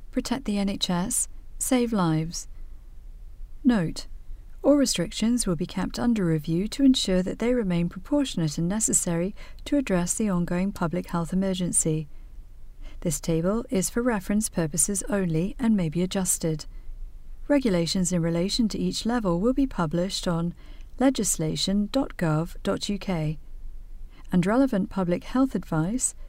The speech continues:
such as physical distancing and enhanced hygiene measures, applies. Find relevant guidance on w w w dot gov dot scot.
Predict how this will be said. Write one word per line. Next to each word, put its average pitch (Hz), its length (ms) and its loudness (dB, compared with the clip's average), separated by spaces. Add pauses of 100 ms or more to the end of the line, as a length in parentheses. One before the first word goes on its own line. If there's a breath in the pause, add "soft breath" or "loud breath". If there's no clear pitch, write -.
(120 soft breath)
such - 260 -4
as 170 160 0
physical 180 400 0
distancing 202 880 0
and 165 220 2
enhanced 165 520 0
hygiene 170 460 0
measures, 202 520 0 (180)
applies. 175 680 0 (960 soft breath)
Find 285 300 8
relevant 190 440 4
guidance 208 600 0
on 180 360 0 (520)
w 269 280 6
w 160 260 2
w 160 640 2
dot 185 340 0 (100)
gov 214 420 0
dot 151 200 2
scot. - 580 -2